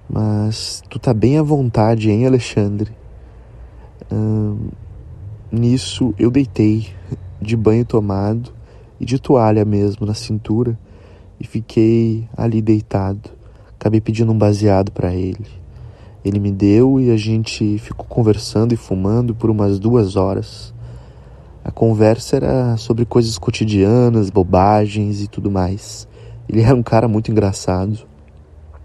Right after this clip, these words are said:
E falei pra ele: "Já que tu tá à vontade, eu vou ficar também." Nisso eu disse um pouco antes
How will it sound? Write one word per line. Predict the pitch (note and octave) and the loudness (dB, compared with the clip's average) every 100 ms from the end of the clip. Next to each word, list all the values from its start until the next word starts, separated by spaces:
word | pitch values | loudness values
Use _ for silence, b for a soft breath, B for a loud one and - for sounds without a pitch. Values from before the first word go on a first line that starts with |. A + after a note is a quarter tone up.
| - - - - - B B B B B B B - - | -20 -20 -20 -20 -20 B B B B B B B -12 -2
E | A2+ A2 A2 G#2+ G#2+ A2 A2+ - - - - | 0 2 0 0 -2 -6 -10 -14 -20 -20 -20
falei | - C#3 D3 C#3 | -2 2 4 4
pra | A#2 | 4
ele: | A2 A2 G#2+ | 4 4 2
"Já | A2 B2 | 2 2
que | - | 0
tu | - C3 A2+ A2+ | 0 2 2 0
tá | A#2+ | 2
à | A#2 | 4
vontade, | A#2+ A2+ A2 G#2+ F#2+ C3+ C3 B2+ C#3+ B B B B B B B - | 4 4 2 2 2 0 -2 -6 -8 B B B B B B B -2
eu | B2+ | 0
vou | C#3 | 0
ficar | - - B2 A2 | -4 -2 0 2
também." | A2 G2+ F#2 G2+ - - - - - - - | 0 2 0 -2 -8 -20 -20 -20 -20 -20 -14
Nisso | - B2+ B2+ C3+ - - C#3 | -4 2 4 4 0 2 6
eu | A#2+ | 6
disse | G#2+ A2+ - C3+ | 4 0 -2 -2
um | A#2 | 2
pouco | A#2+ - A#2+ | 0 2 4
antes | A#2 A#2+ - B2+ A#2 - - | 4 2 -2 -2 -2 -8 -14